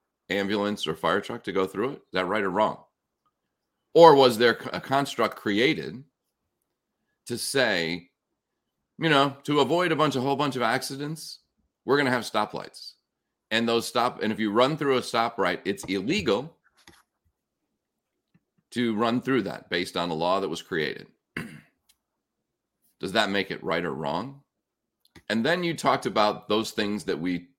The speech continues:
that are morally, aren't morals something that individuals create and that there are discussions about whether, you know, somebody says, "Is that morally right or wrong?"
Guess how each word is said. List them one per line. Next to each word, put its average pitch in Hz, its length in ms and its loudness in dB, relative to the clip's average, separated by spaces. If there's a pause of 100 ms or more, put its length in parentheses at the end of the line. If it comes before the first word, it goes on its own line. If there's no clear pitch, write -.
(200)
that 92 140 2
are 80 200 0
morally, 90 840 0 (2000)
aren't 156 260 2
morals 135 760 0
something 123 440 -4
that 104 120 -2
individuals 113 600 0
create 90 520 -4 (680)
and 107 160 0
that 113 160 0
there 113 200 2
are 104 140 4
discussions 92 640 -6
about 82 500 -4 (920)
whether, 92 640 0 (640)
you 107 100 -4
know, 78 280 -4
somebody 123 280 0
says, 98 220 -4
"Is 85 100 -8
that 95 180 2
morally 117 420 2
right 101 280 0
or 98 140 0
wrong?" 85 420 -4